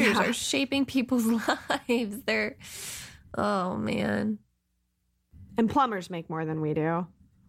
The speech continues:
Speaker 1: which is a great
Speaker 2: Yes.
Speaker 1: trade. Sometimes I think I should have gone into a trade, like plumbing or welding or electrician.
Speaker 2: Or, like, yeah.
Speaker 1: Such good jobs.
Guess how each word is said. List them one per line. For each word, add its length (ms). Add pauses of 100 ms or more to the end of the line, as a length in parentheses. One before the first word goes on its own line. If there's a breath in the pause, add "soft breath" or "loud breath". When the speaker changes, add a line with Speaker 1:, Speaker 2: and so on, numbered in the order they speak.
(120)
Speaker 1:
which 180
is 160
a 100
great 120
Speaker 2:
Yes. 160
Speaker 1:
trade. 460
Sometimes 520
I 100
think 240
I 80
should 180
have 100
gone 200
into 280
a 60
trade, 520
like 240
plumbing 480
or 140
welding 580
or 120
electrician. 600
Speaker 2:
Or, 60 (200)
like, 120
yeah. 160
Speaker 1:
Such 380
good 200
jobs. 560